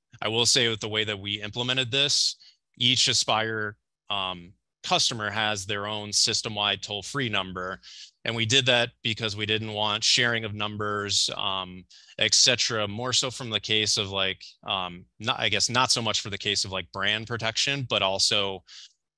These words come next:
um, making sure that if we have a client that's using Aspire and S M S notifications and they go rogue and do something, the way that we've implemented this, only their toll-free number would be impacted.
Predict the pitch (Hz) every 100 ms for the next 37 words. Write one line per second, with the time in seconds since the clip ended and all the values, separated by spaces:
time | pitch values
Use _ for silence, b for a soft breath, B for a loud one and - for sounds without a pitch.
0 | _ 107 107 95 95 _ - 123 123 131
1 | 113 131 123 113 110 107 123 113 107 107
2 | - 127 127 113 117 _ _ 107 - 120
3 | 110 107 - 104 104 104 101 98 104 98
4 | - 98 90 - 135 120 113 101 101 101
5 | 101 101 101 98 110 113 107 98 117 139
6 | - 107 98 107 101 98 - b b _
7 | 110 107 113 113 104 101 123 117 107 101
8 | 98 101 98 - _ _ 147 156 147 120
9 | 104 117 123 113 117 117 123 113 101 101
10 | 113 139 110 92 104 98 101 110 113 -
11 | 147 156